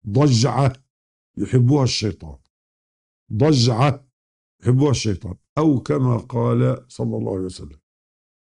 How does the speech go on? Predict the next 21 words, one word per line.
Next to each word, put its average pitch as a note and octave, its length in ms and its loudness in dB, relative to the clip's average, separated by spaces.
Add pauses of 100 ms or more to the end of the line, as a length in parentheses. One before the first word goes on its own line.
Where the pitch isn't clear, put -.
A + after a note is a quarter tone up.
(400)
إذن F3+ 320 4
لا D#3+ 240 4
تنم D#3+ 380 2
على C3 300 2
بطنك A#2+ 680 -2
رجلًا B2 560 2
كنت A#2+ 320 -2
أو A2 160 -2
امرأة، G#2 400 -4 (500)
وإنما B2 360 2
إذا A#2+ 180 2
أردت A#2 340 -2
أن A2+ 220 -2
تنام B2+ 680 0 (760)
نم C3 520 2
على B2+ 400 2
جنبك A#2 500 0
الأيمن C3+ 840 0
وصدرك A#2+ 600 -2
ناحية A2 600 -2
القبلة، G#2+ 600 -2